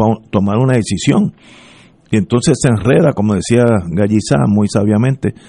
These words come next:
se enreda con cualquier cosita para que se haga un divertimento como en las, en la, en las óperas italianas, y entonces nos en-, nos enredamos con el ul-, el último, el último chismecito que gastamos una semana de nuestra historia en, en esa cosa que es tal vez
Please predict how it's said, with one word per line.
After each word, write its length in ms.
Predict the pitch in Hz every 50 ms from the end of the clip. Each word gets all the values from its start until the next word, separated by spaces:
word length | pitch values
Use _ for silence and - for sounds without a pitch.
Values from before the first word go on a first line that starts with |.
| - - - _ _ _ - -
se 260 | - - - - 127
enreda 440 | 110 101 92 107 127 147 151 147 143
con 200 | - 131 131 120
cualquier 460 | - 127 113 107 - - - 131 143 147 - - -
cosita 580 | 143 143 135 - 180 170 156 160 127 123 151 - - - - - - - _ - - - -
para 240 | 110 104 104 98
que 160 | - - 104 98
se 180 | 92 - - 104
haga 180 | 113 120 123 127
un 180 | 139 143 127
divertimento 920 | 127 135 131 117 123 120 113 - - 131 117 131 139 139 131 110 92 - 98
como 180 | - 101 101 98
en 60 | 95
las, 120 | 90 - - - - _ - - - - - - - - - -
en 200 | - 92 92 90
la, 280 | 87 85 85 80 73 73 - - - - -
en 200 | - 80 85 87
las 220 | 85 85 85 - -
óperas 500 | 95 117 117 - 120 110 107 104 87 98
italianas, 540 | 101 - 110 110 131 143 131 113 101 101 - - - - - - -
y 120 | - 135
entonces 260 | 123 - 139 151 156
nos 120 | 151 147 147
en-, 140 | 139 110 - - _ _ -
nos 200 | - 127 127 123 -
enredamos 420 | 123 120 123 147 160 160 156 139
con 120 | - 117 113
el 140 | 120 127 139
ul-, 160 | 139 - - -
el 160 | 110 117 123
último, 640 | 139 151 147 151 151 151 143 139 135 120 104 87
el 100 | 78 101
último 360 | 123 135 135 - 147 139 131
chismecito 640 | 120 - 139 127 127 127 117 - 160 160 - 127 110
que 180 | - 107 101 - - - - _ _ -
gastamos 400 | 113 110 - - 135 131 143 151
una 120 | 147 147
semana 380 | - 143 131 135 143 147 147 135
de 80 | 127
nuestra 320 | 120 120 117 - - 120 117
historia 440 | 110 - - 151 160 156 151 131 117
en, 240 | 104 98 107 104 92
en 100 | 104 113
esa 200 | 135 139 156 151
cosa 220 | - 170 165 - -
que 180 | - 123 139
es 100 | 135 -
tal 160 | - 127 123
vez 220 | 127 131 135 131